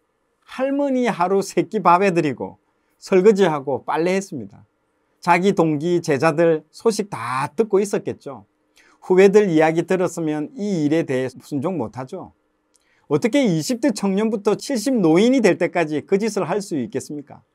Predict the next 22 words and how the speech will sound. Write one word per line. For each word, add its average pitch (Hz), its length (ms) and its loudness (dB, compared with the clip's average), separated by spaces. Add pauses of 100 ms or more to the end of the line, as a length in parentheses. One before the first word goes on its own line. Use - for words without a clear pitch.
(460)
그런데 226 600 0
사도 139 340 -6
요한은 135 540 -2 (400)
순종하며 131 680 -6
했습니다. 117 560 -14 (420)
이유는 147 320 -4
간단하죠. 139 560 -8 (720)
자신이 190 460 2
순종해야 185 680 2
할 156 200 -2
일이 139 200 -4
무엇인지 147 720 -2
알았던 175 420 -4
것이죠. 101 440 -16 (640)
기쁘게 254 480 2
그 190 220 4
일을 165 520 0 (200)
했을 208 320 -4
것입니다. 101 500 -12 (640)
여러분, 175 280 4
하나님의 226 560 2
집에는 190 540 0